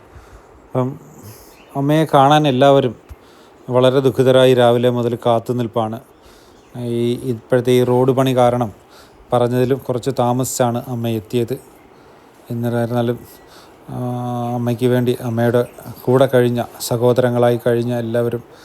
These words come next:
നോക്കി നിൽക്കുവാണ്. അപ്പം പലർക്കും കരച്ചിലാണ്, ചിലർ കരഞ്ഞിട്ട് അമ്മയെ കാണാൻ വയ്യാത്ത കരഞ്ഞുകൊണ്ടിരിക്കുന്നവരുമുണ്ട്. എന്നാലും നമ്മൾ മാതൃജ്യോതിയിൽ കൊണ്ടുവന്നൊരു, ആ, ഒരു രണ്ട് നിമിഷം അല്ലെ ഒരു അഞ്ച് മിനിറ്റ് അമ്മയെ കിടത്തി അന്ത്യകർമ്മങ്ങൾ അമ്മയുടെ ഒരു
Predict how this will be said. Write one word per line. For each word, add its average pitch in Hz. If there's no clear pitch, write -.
നോക്കി 117
നിൽക്കുവാണ്. 113
അപ്പം 135
പലർക്കും 147
കരച്ചിലാണ്, 147
ചിലർ 127
കരഞ്ഞിട്ട് 135
അമ്മയെ 135
കാണാൻ 143
വയ്യാത്ത 143
കരഞ്ഞുകൊണ്ടിരിക്കുന്നവരുമുണ്ട്. 147
എന്നാലും 120
നമ്മൾ 123
മാതൃജ്യോതിയിൽ 120
കൊണ്ടുവന്നൊരു, 117
ആ, 127
ഒരു 131
രണ്ട് 120
നിമിഷം 123
അല്ലെ 123
ഒരു 123
അഞ്ച് 120
മിനിറ്റ് 120
അമ്മയെ 120
കിടത്തി 117
അന്ത്യകർമ്മങ്ങൾ 127
അമ്മയുടെ 127
ഒരു 127